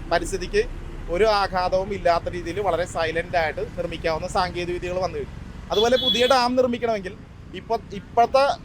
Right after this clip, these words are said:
ഇതിൽ നിർമ്മിക്കണമെങ്കിൽ നാലായിരം കോടിക്ക് മുകളിൽ എന്ത് വന്നാലും ചിലവ് വരും. പിന്നെ അതുപോലെ ഏകദേശം മൂവായിരം ഏക്കറോളം വനപ്രദേശങ്ങൾ വീണ്ടും വെള്ളത്തിനടിയിലാവും. രണ്ട് ലക്ഷം ട്രക്ക് മണ്ണും ചരലും എല്ലാം വേണ്ടി വരും. രണ്ടായിരത്തി പതിനൊന്നിൽ തന്നെ ഈ പ്രദേശത്ത് ഇരുപത്താറ്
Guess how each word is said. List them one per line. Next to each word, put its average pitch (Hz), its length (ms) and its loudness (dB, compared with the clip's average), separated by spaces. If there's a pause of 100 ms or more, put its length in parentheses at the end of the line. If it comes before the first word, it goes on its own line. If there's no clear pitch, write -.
ഇതിൽ 247 160 -4 (120)
നിർമ്മിക്കണമെങ്കിൽ 226 600 0 (120)
നാലായിരം 208 460 0
കോടിക്ക് 214 340 2
മുകളിൽ 214 280 -2
എന്ത് 185 220 -2
വന്നാലും 202 460 -4
ചിലവ് 202 260 -2
വരും. - 140 -10 (300)
പിന്നെ 220 200 0
അതുപോലെ 226 340 4 (600)
ഏകദേശം 233 500 6 (440)
മൂവായിരം 220 560 2 (100)
ഏക്കറോളം 208 460 0
വനപ്രദേശങ്ങൾ 190 640 -4 (100)
വീണ്ടും 202 260 0
വെള്ളത്തിനടിയിലാവും. 202 720 -2
രണ്ട് 180 200 -2
ലക്ഷം 214 200 -6
ട്രക്ക് 214 300 -6
മണ്ണും 196 380 -4
ചരലും 202 400 -2
എല്ലാം 202 260 -2
വേണ്ടി 165 200 -6
വരും. 117 140 -12 (760)
രണ്ടായിരത്തി 196 520 2
പതിനൊന്നിൽ 214 540 2
തന്നെ 214 240 0 (680)
ഈ - 20 -8 (100)
പ്രദേശത്ത് 202 600 2
ഇരുപത്താറ് 190 440 0